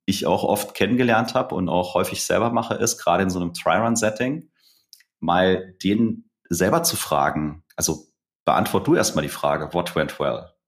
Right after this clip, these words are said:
Ne? Und wenn du das noch nie gemacht hast, ist das wahrscheinlich auch erstmal so Verwirrung unter Umständen.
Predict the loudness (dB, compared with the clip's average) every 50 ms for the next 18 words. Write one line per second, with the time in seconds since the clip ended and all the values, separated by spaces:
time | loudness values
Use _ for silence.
0 | _ -4 -2 0 0 2 2 2 2 2 0 -2 -4 -8 -10 -6 -2 -2 0 0
1 | -2 -4 -8 -6 -4 -2 0 0 0 0 0 0 2 2 2 2 2 2 2 0
2 | 0 0 0 -2 -4 -6 -4 -4 -4 -2 -2 0 0 0 0 -2 -4 -6 -6 -4
3 | -2 -2 0 2 0 0 0 0 0 0 0 2 2 2 2 2 0 -2 -6 -8
4 | -6 -6 -4 -2 0 0 2 0 0 0 -2 -2 0 0 0 0 0 0 0 2
5 | 2 0 0 2 2 0 0 -2 -4 -10